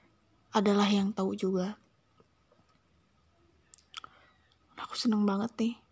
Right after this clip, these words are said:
sama lagu ini. Bukan hanya pe-,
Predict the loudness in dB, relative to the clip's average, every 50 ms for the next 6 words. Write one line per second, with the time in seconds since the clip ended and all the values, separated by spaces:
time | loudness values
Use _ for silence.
0 | _ _ -10 -6 -4 -2 -2 -4 -4 -6 -6 -6 -6 -6 -6 -8 -8 -12 -12 _
1 | _ _ _ _ _ _ _ _ _ _ _ _ _ _ _ _ _ _ _ _
2 | _ _ _ _ _ _ _ _ _ _ _ _ _ _ _ _ _ _ _ _
3 | _ _ _ _ _ _ _ _ _ _ _ _ _ _ _ _ _ _ _ _
4 | _ _ _ _ _ _ _ _ _ _ _ _ _ _ _ -2 0 2 2 0
5 | 2 2 0 0 0 -2 -2 -2 -4 -4 -4